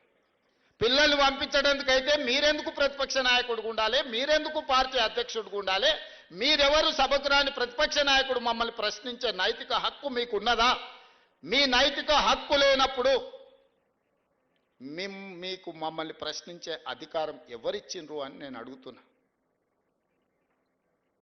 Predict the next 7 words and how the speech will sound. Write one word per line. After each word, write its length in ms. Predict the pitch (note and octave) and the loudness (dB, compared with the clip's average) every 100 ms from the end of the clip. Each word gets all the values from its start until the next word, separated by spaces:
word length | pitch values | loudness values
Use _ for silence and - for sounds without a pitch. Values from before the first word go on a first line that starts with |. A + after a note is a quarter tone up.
| _ - | _ -4
ఈరోజు 400 | A3+ C4 C#4+ C#4+ | 2 4 4 2
నేను 220 | C#4+ D4 | 2 4
వారిని 260 | C#4+ C#4+ C#4 | 4 4 2
సూటిగా 440 | - D#4+ E4 D4+ | 0 0 2 4
అడుగుతున్నా, 420 | C#4+ C4+ C4+ A#3+ - - _ _ _ _ _ _ | 4 2 -2 -4 -6 -16 _ _ _ _ _ _
అధికారం 540 | F#3+ C4+ D4 D4+ D4 C#4 | 0 2 4 6 6 4
ఉంటేనే, 800 | C4+ C4+ C#4+ C4+ D4 B3 - | 0 2 4 4 2 0 -4